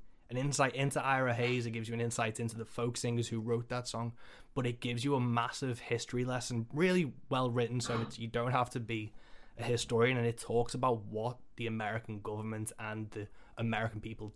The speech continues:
did to the indigenous Native Americans, and it's a fucking tragedy. But that's the only real reason I knew about that, and I knew about this after I'd watched this for the first time, and then rewatching it again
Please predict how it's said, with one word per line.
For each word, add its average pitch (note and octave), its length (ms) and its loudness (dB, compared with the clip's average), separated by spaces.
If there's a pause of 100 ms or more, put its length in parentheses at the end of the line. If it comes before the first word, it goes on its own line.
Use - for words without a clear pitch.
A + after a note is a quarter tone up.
(100)
did A#2 180 0
to - 80 -12
the B2 120 -4
indigenous A2 680 -4
Native G#2+ 240 -6
Americans, A2 600 -4 (420)
and A2+ 100 -6
it's A2+ 120 -6
a G#2+ 60 -10
fucking A2+ 460 -4
tragedy. G#2+ 560 -6 (640)
But - 220 4 (140)
that's C#3 380 6
the D#3+ 100 6
only D3 160 6
real C3 280 6
reason A#2 320 0
I A#2 180 0
knew A#2 200 2
about A#2 260 0
that, A#2+ 120 2
and A#2+ 100 2
I B2+ 140 6
knew C3 220 2
about A#2+ 300 0
this - 380 -2 (500)
after B2 300 4
I'd A2 140 0
watched A2 320 -4
this A2+ 160 0
for - 80 -6
the A#2 80 -4
first A#2 360 -4
time, A#2+ 200 2
and A2+ 100 2
then A2+ 180 2
rewatching A#2+ 460 0
it G#2 140 -6
again A2 340 -6